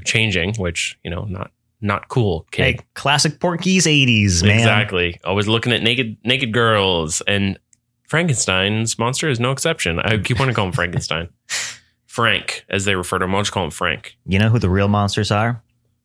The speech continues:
Speaker 2: The people who will continuously point that out.
Speaker 1: Yep.
Speaker 2: Mm-hmm. I'm gonna
Speaker 1: S-,
Speaker 2: call whatever I want.
Speaker 1: shame on you.
Speaker 2: <laughs> Nerds.
Speaker 1: Um, so yeah, they just, like, chill with Frank and he's a cool guy. And,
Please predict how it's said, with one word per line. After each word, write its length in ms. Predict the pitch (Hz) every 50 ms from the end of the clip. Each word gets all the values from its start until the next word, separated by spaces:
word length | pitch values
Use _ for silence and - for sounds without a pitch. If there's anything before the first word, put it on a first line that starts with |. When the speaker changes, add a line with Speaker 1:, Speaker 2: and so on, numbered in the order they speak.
| _ _ _ -
Speaker 2:
The 80 | 87
people 320 | - - 87 - - 92 82
who 100 | 92 87
will 80 | 82
continuously 580 | 80 - 85 82 - 87 90 90 87 - - 92
point 240 | - - 90 87 87
that 160 | 92 90 82
out. 220 | 76 78 80 - _ _ _
Speaker 1:
Yep. 220 | - 110 120 - - _ _ _ _ -
Speaker 2:
Mm-hmm. 360 | 87 87 90 90 92 104 110 123 127 - _ _ _ _ _ _ -
I'm 80 | - 127
gonna 100 | 135 -
Speaker 1:
S-, 120 | 165 - -
Speaker 2:
call 180 | - 110 139
whatever 220 | 147 156 180 175 196
I 160 | 196 196 -
want. 160 | 117 117 113
Speaker 1:
shame 100 | 110 104
on 180 | 95 95 95 92
you. 180 | 90 92 90 165
Speaker 2:
<laughs> 1600 | - - - - - - _ _ _ _ _ _ _ _ _ _ _ _ _ _ _ _ _ _ _ _ _ _ _ _ -
Nerds. 360 | 95 95 95 98 101 101 92
Speaker 1:
Um, 340 | 107 107 107 107 104 98 101
so 120 | - - 143
yeah, 120 | 151 135
they 80 | 113 113
just, 220 | 127 139 131 -
like, 240 | 147 139 131 - -
chill 200 | - - 110 117
with 100 | 120 113
Frank 320 | - - 104 104 117 127
and 80 | 127 110
he's 120 | 107 101
a 40 | 104
cool 180 | - 113 117 117
guy. 240 | 123 127 131 117
And, 300 | 90 90 90 95 92 92